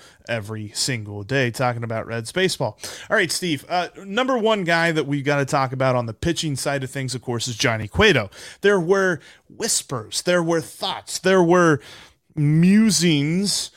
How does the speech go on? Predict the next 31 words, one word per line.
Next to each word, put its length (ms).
of 160
a 120
possible 360
reunion 540
last 380
spring 340
training. 560
There 140
were 200
some 420
rumblings 540
that 260
that 260
was 640
at 240
least 380
talked 320
about. 460
I 160
don't 200
know 160
to 60
what 180
extent 460
or 100
if 200
that's 260
even 240
the 80
case, 480
but 460